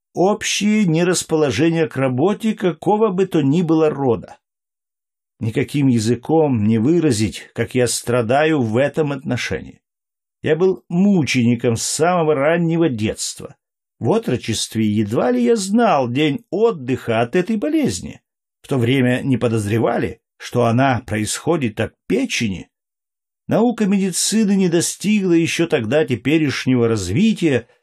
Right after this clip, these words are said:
и все сваливали на лень. «Ах ты, скверный бесенок», бывало, говорят мне,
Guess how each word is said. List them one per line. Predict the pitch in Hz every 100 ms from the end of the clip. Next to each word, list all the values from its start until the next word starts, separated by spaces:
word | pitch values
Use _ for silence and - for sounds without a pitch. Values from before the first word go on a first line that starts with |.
| _
и | - 262 262
все | - 202
сваливали | 214 - 123 175 165 156 156 139 131 - -
на | 110 104
лень. | 90 104 101 78 _ _ _ _ _ _ _ _ _ _
«Ах | 135 170 -
ты, | 170 139 - _ _ -
скверный | - - 123 196 180 180 160
бесенок», | 147 - - 196 233 208 107
бывало, | 95 131 156 151 127
говорят | 135 131 107 -
мне, | 98 90